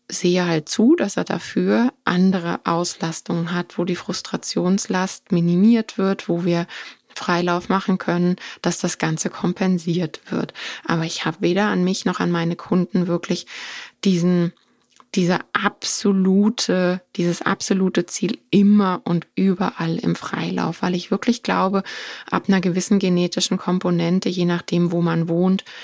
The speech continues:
kann man eben nicht diese hundert Prozent als Ziel setzen. Und so kann ich sagen, jeder meiner drei Hunde hat mich, ähm, meiner drei jetzigen Hunde hat mich extrem weitergebracht im Lernen und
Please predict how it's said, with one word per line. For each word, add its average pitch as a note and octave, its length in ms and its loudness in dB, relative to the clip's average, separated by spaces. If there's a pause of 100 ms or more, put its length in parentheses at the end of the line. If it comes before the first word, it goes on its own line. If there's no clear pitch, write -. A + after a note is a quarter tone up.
(140)
kann - 180 0
man E3 160 2
eben E3+ 260 2
nicht E3 220 -2
diese E3+ 200 0
hundert E3 300 0
Prozent - 440 -4
als B3 260 -6
Ziel E3+ 320 -2
setzen. - 540 -6 (1040)
Und G3+ 160 4
so F#3+ 120 2
kann G3+ 240 0
ich A#3+ 140 4
sagen, G3 320 0
jeder F#3 240 0
meiner F#3 340 -2
drei F3+ 260 -4
Hunde F#3+ 320 -2
hat F3+ 180 -4
mich, G3 380 -2
ähm, F3+ 360 0 (500)
meiner F3+ 220 2
drei E3+ 180 -2
jetzigen F3+ 480 0
Hunde G3 240 0
hat G3 140 -4
mich F#3 140 -2
extrem F3+ 720 -2
weitergebracht G#3 840 0
im F#3+ 140 2
Lernen F3+ 500 0
und E3+ 400 -4